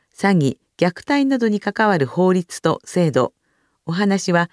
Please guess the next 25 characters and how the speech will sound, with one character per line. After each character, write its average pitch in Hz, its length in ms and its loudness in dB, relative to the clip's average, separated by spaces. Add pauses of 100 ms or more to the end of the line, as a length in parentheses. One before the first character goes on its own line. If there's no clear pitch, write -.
(220)
弁 202 240 4
護 196 100 2
士 165 160 -2
の 127 220 0 (260)
山 233 320 2
口 214 340 -2
勝 160 280 -2
久 135 200 -6
氏。 - 280 -6 (760)
講 254 160 4
座 247 120 2
終 233 180 0
了 220 180 4
後 208 120 2
に 175 200 2 (140)
個 208 120 0
別 285 180 0
相 277 180 2
談 202 180 4
を 180 80 4
実 147 260 -4
施 - 20 -4
し - 120 -4
ま 147 120 2
す。 - 160 -14